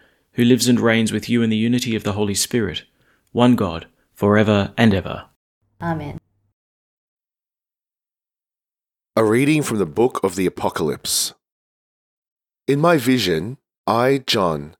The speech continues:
Speaker 3: saw a door open in heaven and heard the same voice speaking to me, the voice like a trumpet, saying, "Come up here,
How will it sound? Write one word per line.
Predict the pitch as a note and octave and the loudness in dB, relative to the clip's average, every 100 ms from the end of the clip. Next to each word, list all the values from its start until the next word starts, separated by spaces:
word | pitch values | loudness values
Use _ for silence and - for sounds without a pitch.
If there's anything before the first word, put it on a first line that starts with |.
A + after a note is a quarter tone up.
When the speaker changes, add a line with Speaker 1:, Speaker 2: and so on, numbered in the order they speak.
| - | -6
Speaker 3:
saw | - C#3 A#2+ | 0 2 2
a | |
door | A2 B2+ C3 C#3+ - | 2 4 6 6 4
open | A#2 A2+ A#2 | 2 0 -4
in | A2+ | -4
heaven | G2 G2 D#2+ C#2+ D2 _ _ _ - | -4 -6 -6 -8 -12 _ _ _ -4
and | A#2 A#2+ | -2 0
heard | C3+ B2 | 0 0
the | - | 0
same | - C#3 D3 B2+ | 2 4 2 2
voice | A2 A2 G#2 | 2 2 2
speaking | - - A#2 A2 A2 | -2 -2 -2 -2 -6
to | - | -6
me, | G2 G2 D#2+ C#2+ _ _ _ _ _ - | -2 -2 -4 -10 _ _ _ _ _ -6
the | A#2 | -4
voice | A2+ C3+ C#3+ - | 2 4 4 2
like | A#2 - | -2 -2
a | |
trumpet, | - A#2 G#2+ F#2 - - | -4 -4 -2 -4 -4 -4
saying, | - G2 E2+ D#2+ E2+ _ _ _ _ _ - | -2 0 -2 -4 -8 _ _ _ _ _ -6
"Come | - E3 | 0 2
up | F3 - | 2 2
here, | B2 D#2+ C#2+ | 2 2 0